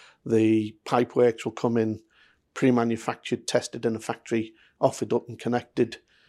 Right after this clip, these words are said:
Um, so there's, you know, less connections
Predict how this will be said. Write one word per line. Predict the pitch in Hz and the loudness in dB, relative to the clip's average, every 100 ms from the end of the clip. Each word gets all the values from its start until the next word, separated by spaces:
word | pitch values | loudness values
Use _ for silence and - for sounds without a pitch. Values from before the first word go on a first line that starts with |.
| _ - | _ -4
Um, | 110 110 110 | -2 -2 -2
so | 113 | -4
there's, | 113 107 - | -4 -4 -8
you | - 113 | -4 -2
know, | 104 | 0
less | 110 120 - | 0 -2 -4
connections | - 117 - - 113 110 110 - | -4 -4 -4 -6 -4 -4 -6 -10